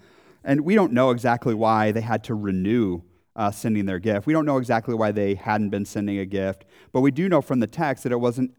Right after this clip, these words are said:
it wasn't out of lack of concern for Paul. Right? The Philippians gave and gave generously to Paul when they had the opportunity to do so. And so that brings us to our second thing. The second way we can joyfully partner together is financially.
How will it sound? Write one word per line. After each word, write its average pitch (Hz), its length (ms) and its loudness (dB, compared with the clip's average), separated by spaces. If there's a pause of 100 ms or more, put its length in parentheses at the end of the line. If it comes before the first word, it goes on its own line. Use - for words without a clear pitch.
(160)
it 143 80 -6
wasn't 139 260 2
out 123 100 2
of 107 80 -2
lack 104 260 -2
of 104 100 -8
concern 98 520 -6
for - 140 -14
Paul. 80 400 -14 (640)
Right? 123 240 0
The 135 100 2
Philippians 165 600 2
gave 110 640 0
and 110 180 0
gave 127 280 2
generously 113 560 -2
to 95 80 -6
Paul 92 380 -2
when 120 280 -2
they 156 140 0
had 117 300 -2
the 113 120 -2
opportunity 90 760 -6
to - 140 -12
do 113 160 -4
so. - 260 -16 (1400)
And 95 100 -14
so - 80 -4
that 110 140 2
brings 117 180 2
us 110 120 -8
to - 80 -2
our 110 80 2
second 107 380 -4
thing. 98 200 -4
The 113 100 -2
second 139 320 0
way 131 160 2
we 127 140 0
can 120 160 0
joyfully 113 400 0
partner 101 340 -4
together 101 260 -2
is 104 180 -8
financially. 85 840 -8